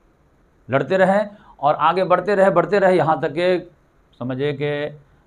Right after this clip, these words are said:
बाग का गेट खोल दिए किसी तरह से। पहले तो लकड़ी का गेट लगा, मतलब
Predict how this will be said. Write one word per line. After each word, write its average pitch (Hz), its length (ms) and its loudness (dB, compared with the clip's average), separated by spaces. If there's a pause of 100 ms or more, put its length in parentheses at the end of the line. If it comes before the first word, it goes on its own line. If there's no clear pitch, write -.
(120)
बाग 131 300 0
का 139 60 2
गेट 147 260 -2
खोल 131 220 -4
दिए 98 180 -14
किसी - 240 -20
तरह - 200 -20
से। - 180 -20 (600)
पहले 143 220 0
तो 156 80 -2
लकड़ी 151 280 2
का 165 100 0
गेट 151 260 -2
लगा, 143 180 -8
मतलब 127 380 -10